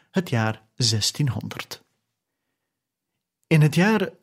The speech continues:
zestienhonderd bevinden we ons ook in het achtste jaar van het dertien jaar durende pontificaat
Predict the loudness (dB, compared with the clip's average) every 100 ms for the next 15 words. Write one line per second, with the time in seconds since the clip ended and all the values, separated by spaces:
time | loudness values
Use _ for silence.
0 | _ -2 0 2 0 0 0 2 2 2
1 | 2 2 4 4 4 2 0 0 0 2
2 | 0 0 -2 -2 -2 -6 0 0 0 0
3 | 2 2 0 0 0 -2 -4 0 0 0
4 | 0 2 0 -2 -2 0 0 -2 -2 -2
5 | -2 -4 -4 -2 -2 -4